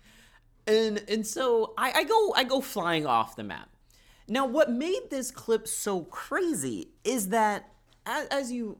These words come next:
s-, may be able to tell, I tend to have a very dynamic way of speaking. And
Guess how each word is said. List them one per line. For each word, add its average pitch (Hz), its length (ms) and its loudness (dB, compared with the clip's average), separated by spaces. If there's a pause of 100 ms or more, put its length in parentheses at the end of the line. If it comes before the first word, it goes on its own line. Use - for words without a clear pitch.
s-, 185 320 -12
may 190 320 -4
be 147 220 -2
able 104 140 -4
to 80 100 -10
tell, - 340 -8
I 220 320 -4 (460)
tend 254 240 -6
to 226 80 -2
have 175 180 -2
a 143 60 -4
very 117 400 -4
dynamic 101 680 -8
way 95 160 -8
of - 60 -16
speaking. - 560 -10 (680)
And 151 460 -2